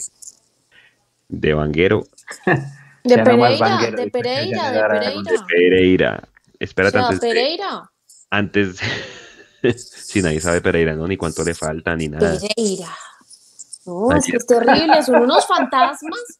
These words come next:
Speaker 1: Ayer,
Speaker 2: que de
Speaker 1: ayer,
Speaker 2: verdad
Speaker 1: ayer,
Speaker 2: uno no sabe.
Speaker 1: ayer, ayer se lesionó Neymar. ¿Y cuánto tiempo se demoró el París? Creo que menos de veinticuatro horas, ¿no? En, en sacar el comunicado. Bueno, obviamente uno, uno sueña con que nuestro departamento médico fuera, fuera de ese estilo, ¿no? Eh,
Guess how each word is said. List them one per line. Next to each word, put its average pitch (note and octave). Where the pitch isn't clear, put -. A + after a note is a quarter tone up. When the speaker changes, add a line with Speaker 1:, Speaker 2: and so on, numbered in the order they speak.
Speaker 1:
Ayer, E2
Speaker 2:
que -
de E2
Speaker 1:
ayer, E2
Speaker 2:
verdad D#2
Speaker 1:
ayer, D#2
Speaker 2:
uno -
no D#4+
sabe. D4+
Speaker 1:
ayer, E2
ayer D#2+
se F2
lesionó F2+
Neymar. F2
¿Y F2
cuánto E2
tiempo F2+
se F#2
demoró F2+
el D#2+
París? F2+
Creo E2+
que G2+
menos E2+
de F#2+
veinticuatro F2+
horas, E2+
¿no? A2+
En, D#2
en D#2+
sacar D#2+
el D#2
comunicado. E2+
Bueno, D#2+
obviamente E2
uno, E2+
uno E2+
sueña E2
con E2+
que E2
nuestro D#2
departamento D2+
médico E2
fuera, D#2
fuera E2
de E2+
ese E2
estilo, E2
¿no? E2+
Eh, D#2+